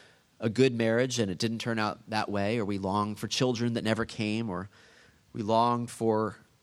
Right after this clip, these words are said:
better health than what we were dealt, or for a better job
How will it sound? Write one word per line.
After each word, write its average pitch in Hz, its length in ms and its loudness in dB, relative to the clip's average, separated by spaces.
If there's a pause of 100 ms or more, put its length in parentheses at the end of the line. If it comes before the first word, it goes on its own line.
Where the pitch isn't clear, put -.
(120)
better 113 220 2
health 113 420 2
than 113 120 2
what 113 120 2
we 113 300 0 (1300)
were 110 100 2
dealt, 113 500 0
or 87 360 0 (500)
for 110 280 0
a 98 40 0
better 104 220 -2
job 113 500 2